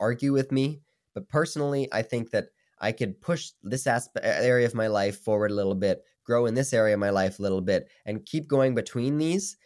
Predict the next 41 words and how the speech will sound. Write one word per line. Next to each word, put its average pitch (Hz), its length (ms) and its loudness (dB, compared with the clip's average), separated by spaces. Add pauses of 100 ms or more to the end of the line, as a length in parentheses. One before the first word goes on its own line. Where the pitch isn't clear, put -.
(140)
and - 140 -6
kind 127 180 0
of, 123 80 -2
like, 110 340 0
instead 139 220 -2
of 147 100 2
juggling 131 340 2
them 123 120 2
all 107 160 4
at 78 60 -4
once, 95 340 -2
but 110 180 -4
just, 113 180 -6
like, 101 260 0
going 107 380 2
and 90 140 -2 (420)
moving 107 320 -4
this 156 220 -2
area, 85 440 2
moving 113 260 -2
this 139 200 -2
area, 90 200 2
moving 113 240 -2
this 127 200 -2
area. 80 400 -2
And, 80 180 -8
and 98 120 -4
it 98 60 -4
may 147 200 0
take 143 320 0
longer, 143 560 0 (280)
but 117 120 2
if 117 120 -6
it's 110 140 -6
more 123 140 0
fulfilling, 98 540 -4 (120)
I 107 100 0
don't 98 200 -4
think 82 160 -20
it - 80 -20
matters. - 500 -20